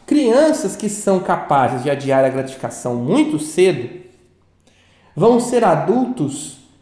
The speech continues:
que vão ser socialmente mais competentes. Por quê? Porque adiar a gratificação é fator determinante pra que a gente mantenha a nossa motivação, né?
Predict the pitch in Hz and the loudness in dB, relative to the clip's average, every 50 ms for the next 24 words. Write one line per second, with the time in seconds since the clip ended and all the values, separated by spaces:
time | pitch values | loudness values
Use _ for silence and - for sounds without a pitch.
0 | _ _ _ _ _ - - 233 233 247 262 277 269 226 196 214 220 226 233 233 | _ _ _ _ _ -12 -8 -4 -2 -2 -2 -2 -2 -2 -2 0 2 2 0 0
1 | - - 196 208 208 - - - - 240 240 - - 254 240 226 196 196 196 208 | 0 0 0 0 0 -2 -4 -2 0 0 0 0 -2 -2 0 0 0 0 0 0
2 | 208 - - 214 196 208 202 - - 233 220 233 269 262 - 226 202 196 196 - | -2 -4 -4 -4 -2 -2 -2 -2 -4 -4 -2 -2 -4 -4 -2 -2 -2 -2 -4 -6
3 | - - - 302 294 - - 202 156 131 - - - - - - 185 185 180 - | -8 -4 -4 -4 -4 -2 0 0 0 0 0 -6 -10 -14 -18 -18 -18 -18 -20 -10
4 | - - 247 240 - 247 - 262 262 247 208 - 214 202 185 190 208 269 302 302 | -2 0 0 0 0 0 -2 -2 0 -2 -2 -4 -2 0 2 2 2 4 2 2
5 | 277 233 214 208 208 - - - 202 - 160 151 - - - 214 214 214 202 190 | 0 0 -2 -4 -4 -6 -8 -10 -8 -6 -6 -6 -6 -6 -6 -4 -4 -2 -2 -4
6 | - 214 202 208 - 214 214 196 - 220 294 302 - 240 233 208 202 180 165 151 | -4 -4 -4 -4 -2 -2 -2 -2 -2 -2 -2 -2 -2 -4 -2 -2 0 0 0 0
7 | 147 156 185 214 226 - - - 143 - - - - - - - 185 - 196 175 | 0 2 2 0 -2 -4 -4 -6 -6 -6 -8 -12 -18 -12 -6 -6 -4 -2 -2 -2
8 | 190 202 190 - 165 156 160 156 156 147 - 156 156 165 175 214 247 285 269 240 | 0 -2 -2 -2 -2 0 0 2 2 0 0 -2 -2 -2 0 0 0 0 0 0
9 | 220 202 185 185 185 180 - - 175 160 165 165 165 - 147 147 135 135 - - | 0 2 2 0 0 -2 -2 -6 -4 -2 -4 -4 -4 -4 -4 -4 -4 -4 -4 -6
10 | - 135 131 127 135 190 - - - - - - - - - _ _ _ _ _ | -4 -2 0 2 2 0 0 -4 -8 -14 -18 -20 -20 -20 -20 _ _ _ _ _
11 | _ _ - 135 131 147 208 - | _ _ -10 -8 -6 -6 -6 -8